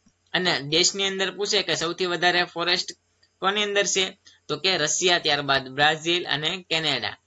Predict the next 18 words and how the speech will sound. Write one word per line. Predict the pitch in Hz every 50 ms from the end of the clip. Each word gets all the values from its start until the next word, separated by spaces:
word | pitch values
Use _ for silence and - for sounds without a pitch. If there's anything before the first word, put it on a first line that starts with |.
| _ - _ -
હવે | 131 139 131 135
ભારતની | - 110 123 151 175 180 - - 190 185 175
અંદર | 170 165 165 170 180 196
દસમા | 185 151 143 147 - - 175 170 165
નંબરે | 165 160 151 147 147 147 143
આવે | 135 127 123 127 143 156 180
છે | - - 165 147
જંગલમાં. | 127 120 135 131 135 123 117 110 104 104 113 - _ _ _ _ _ _ _ _ _ _ _ _ _ _ _ _ _ _ _ _ _ _ _ _ _ _ _ _ _ -
Next, | 120 127 123 120 - - - - - _ _ _ _ _ _ _ _ _ _ _ _ _ _ _ _ _ _ _ _ _ _ _ _ _ _ _ _ _ _ _ _ _ - - _ _ _ -
યુ | 170 202
પી | 202 - 226 226
એસ | 226 214 202 -
નું | 214 208 190
ફૂલ | - 185 180
ફોર્મ | 165 - 165 156 143
પૂછ્યું | 131 135 127 127 131 127 117
છે | 120 120
મિત્રો, | 120 120 120 120 143 156 175 - -